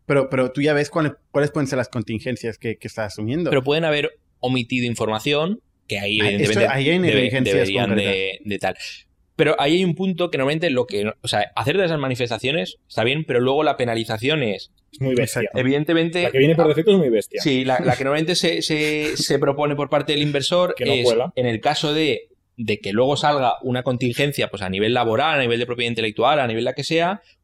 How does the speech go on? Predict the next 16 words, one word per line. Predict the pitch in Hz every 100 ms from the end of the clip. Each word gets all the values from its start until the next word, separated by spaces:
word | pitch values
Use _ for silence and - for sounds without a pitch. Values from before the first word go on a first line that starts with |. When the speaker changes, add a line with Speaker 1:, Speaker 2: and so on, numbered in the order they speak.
| -
Speaker 2:
pues | 156 160 147
los | 131
emprendedores | 139 135 139 139 139 151 151 170 -
tienen | 143
que | 135
responder | 131 143 139 -
con | 185 185
su | 175
patrimonio | 170 160 160 170 165 180 -
Speaker 1:
Que | 135
normalmente | 131 127 131 135 127
no | 123
Speaker 2:
de, |
Speaker 1:
tienen. | 151 151 196 131
Speaker 2:
de | 139 139
esa, | 147 - 165 170